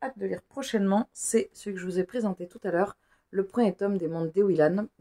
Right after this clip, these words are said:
de Pierre Bottero, puisque, euh, ça fait vraiment très longtemps que j'ai envie de le lire. Et là, je me suis dit, « Mais attends, pourquoi t'attends, euh, vas-y. » Donc, j'ai très hâte de lire. Et je, je pense d'ailleurs que je lis Meurtre en lecture commune. Je vais rattraper ma, mon ami qui est en train de le lire et après, j'attaquerai celui-ci,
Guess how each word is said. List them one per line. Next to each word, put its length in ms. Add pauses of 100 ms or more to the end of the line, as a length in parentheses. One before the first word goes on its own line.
de 60
Pierre 240
Bottero, 440
puisque, 280
euh, 480
ça 180
fait 140
vraiment 400
très 160
longtemps 280
que 80
j'ai 60
envie 140
de 100
le 40
lire. 220 (720)
Et 60
là, 80
je 60
me 100
suis 160
dit, « 140
Mais 80
attends, 300 (280)
pourquoi 220
t'attends, 420 (100)
euh, 200 (220)
vas-y. » 300 (260)
Donc, 400
j'ai 220
très 220
hâte 180
de 120
lire. 280
Et 60
je, 240
je 120
pense 220
d'ailleurs 320
que 200 (500)
je 240
lis 360 (560)
Meurtre 640
en 240
lecture 360
commune. 300
Je 120
vais 160
rattraper 500
ma, 320
mon 220
ami 240
qui 100
est 140
en 40
train 140
de 60
le 60
lire 180
et 40
après, 200
j'attaquerai 380
celui-ci, 460